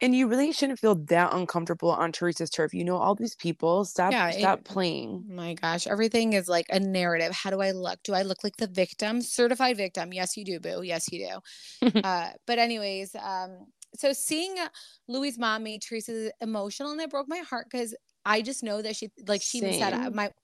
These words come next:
Speaker 2: I thought about my mom," and you can just tell hugging her, she, like, wished her mom was there. It was so sad.
Speaker 1: So sad.
Speaker 2: Dolores asked Danielle how she is after the Ireland trip, and Danielle obviously had a hard time. Bravo lover approaches, and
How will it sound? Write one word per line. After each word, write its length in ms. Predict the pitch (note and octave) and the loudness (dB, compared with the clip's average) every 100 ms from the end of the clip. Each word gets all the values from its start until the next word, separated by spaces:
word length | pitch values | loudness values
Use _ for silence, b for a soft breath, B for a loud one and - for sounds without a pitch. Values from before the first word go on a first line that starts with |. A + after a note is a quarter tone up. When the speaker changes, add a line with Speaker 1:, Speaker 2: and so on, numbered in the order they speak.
| G#3+ | -6
Speaker 2:
I 80 | |
thought 180 | A3 G#3 | -2 -2
about 160 | G3+ G3 | -2 -4
my 120 | G3+ | -4
mom," 340 | G3+ F3 G3 A#3+ | -4 -4 -4 -4
and 180 | G3 - B B B | -6 -10 B B B
you 100 | A3+ | -6
can 160 | A3 C4 | -2 0
just 200 | C4+ - | 0 -4
tell 220 | A3+ G#3+ | -2 -2
hugging 360 | G3 G3+ G3+ A3 | -2 -6 -6 -6
her, 140 | B3+ | -4
she, 180 | B3 A3 | -2 -2
like, 160 | G3+ - | -2 -2
wished 240 | F#3 F3+ - | -2 -2 -4
her 80 | |
mom 220 | F#3 D#3+ F3+ | -4 -4 -4
was 160 | F3 | -8
there. 180 | - - | -8 -10
It 40 | |
was 120 | G#3 - | -6 -4
so 120 | - | -4
sad. 440 | - - B1 G3+ | -2 0 0 0
Speaker 1:
So 160 | G3+ F#3+ | -2 -4
sad. 580 | - - - A3 G#3+ A3 B B B B _ | -4 -4 -4 -4 -8 -10 B B B B _
Speaker 2:
Dolores 600 | C4 C4 B3 B3+ C#4+ D#4+ - | 2 4 4 4 2 0 -2
asked 340 | A#3 A3+ B3 | -2 0 -2
Danielle 600 | B3+ B3 A#3+ G#3+ G3 G3+ | -4 -2 -2 -2 -2 -4
how 560 | G#3 G3 G#3+ G3 G3 G3 | -6 -2 2 2 2 -2
she 320 | F#3+ - A3 | -6 -6 -4
is 180 | G3+ G3+ | -2 -4
after 720 | G#3 G3 G3 A3 G#3 G3+ G3 - | -6 -6 -6 -6 -6 -4 -4 -6
the 360 | F#3+ G3+ F#3+ F#3 | -6 -4 -2 -2
Ireland 460 | G3 F#3+ G#3 A3 | -2 -2 -4 -6
trip, 180 | - A#3 | -6 -6
and 100 | A3 | -4
Danielle 300 | G3+ G3+ G#3 | -4 -2 -2
obviously 400 | - F#3 G3 G3+ | -2 -4 -4 -4
had 140 | G3 F3 | -2 -4
a 40 | |
hard 220 | F3 G3 | -4 -10
time. 320 | - A#3 A#3+ A3 | -6 -4 -4 0
Bravo 260 | F#3+ F#3+ | 0 0
lover 340 | G3 F#3 F#3 F#3+ | 0 0 0 -4
approaches, 680 | G3 - G3 G3 G3+ G3 | -4 -2 -4 -2 -2 0
and 180 | F#3+ E3+ | -2 -4